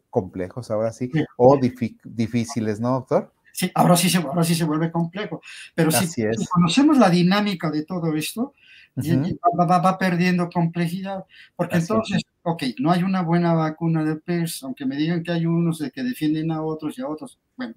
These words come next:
Speaker 2: el hecho es que no hay, ¿no? Que lo único que hacen es infectarlos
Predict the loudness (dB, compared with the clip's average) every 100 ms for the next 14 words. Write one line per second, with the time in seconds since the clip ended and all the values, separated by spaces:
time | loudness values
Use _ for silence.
0 | -10 -2 -2 -2 -4 -8 -12 -8 -4 -4
1 | -4 -10 -16 -20 _ _ _ -10 -10 -10
2 | _ -20 -20 -4 0 2 0 0 0 2
3 | 2 0 0 -2 -6 -10 -4 -4 -2 -6